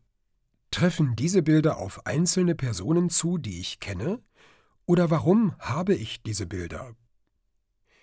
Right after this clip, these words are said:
Wann habe ich selbst schon mal jemanden diskriminiert? Wann habe ich selbst schon mal etwas gesagt oder getan, von dem sich jemand diskriminiert fühlen kann?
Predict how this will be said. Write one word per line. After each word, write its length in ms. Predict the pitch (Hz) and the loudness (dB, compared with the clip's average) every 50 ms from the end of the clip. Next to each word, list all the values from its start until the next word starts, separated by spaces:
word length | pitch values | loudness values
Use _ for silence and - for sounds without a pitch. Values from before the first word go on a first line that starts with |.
| _ _ _ _ | _ _ _ _
Wann 260 | - 143 156 190 196 | -2 0 2 2 4
habe 200 | 190 208 185 185 | 4 4 4 4
ich 160 | 175 151 113 - | 4 4 2 0
selbst 420 | - 107 123 - - - - - | -2 -4 -4 -4 -6 -6 -2 -2
schon 240 | - - 185 180 175 | 0 2 2 4 4
mal 240 | 170 165 165 160 156 | 4 4 4 2 2
jemanden 640 | 139 120 156 151 151 151 151 151 - - 147 135 | 2 4 4 4 4 2 0 -2 -2 -2 -2 -2
diskriminiert? 960 | 117 123 120 - - - - 135 135 143 151 175 208 170 - - - - - _ _ _ _ _ _ _ _ _ _ _ _ _ _ _ _ _ _ _ _ _ _ _ _ _ _ _ | 0 0 -2 -2 -2 -2 -2 0 2 2 2 2 2 0 -4 -6 -10 -12 -12 _ _ _ _ _ _ _ _ _ _ _ _ _ _ _ _ _ _ _ _ _ _ _ _ _ _ _
Wann 240 | - 143 165 175 170 | 0 2 4 4 4
habe 180 | 196 196 180 170 | 2 2 2 0
ich 140 | 156 131 - | 0 0 -2
selbst 420 | - 98 - 165 - - - - | -2 -4 -4 -4 -4 -4 -2 -2
schon 220 | - - 180 175 | 0 2 2 2
mal 180 | 165 160 160 156 | 4 4 2 2
etwas 360 | 151 147 - 143 131 - - | 0 -2 -4 -4 -4 -4 -4
gesagt 540 | - 101 90 87 - 92 117 143 - - - | -4 -6 -6 -6 -4 -4 -4 -4 -4 -6 -8
oder 160 | 90 82 85 | -12 -10 -12
getan, 600 | 73 85 - - - 98 95 110 151 180 196 - - - - - _ | -12 -12 -8 -6 -6 -4 -2 0 0 0 0 0 -4 -10 -20 -20 _
von 240 | - - - 165 143 | -4 2 4 4 4
dem 240 | 127 147 175 202 202 | 4 4 4 4 4
sich 320 | 185 190 185 - - - _ - | 2 0 0 -2 -6 -14 _ -10
jemand 600 | 107 104 127 156 160 165 170 170 - - - - | -6 -4 0 0 0 2 0 -2 -4 -6 -6 -2
diskriminiert 680 | 147 143 - - - 156 156 143 131 131 131 127 120 - | -2 -2 0 0 2 2 2 2 2 0 -2 -4 -6 -6
fühlen 360 | - - 131 127 127 135 127 | -6 -6 -4 -4 -4 -6 -4
kann? 360 | - 170 190 170 117 78 | -2 -2 0 0 -2 -4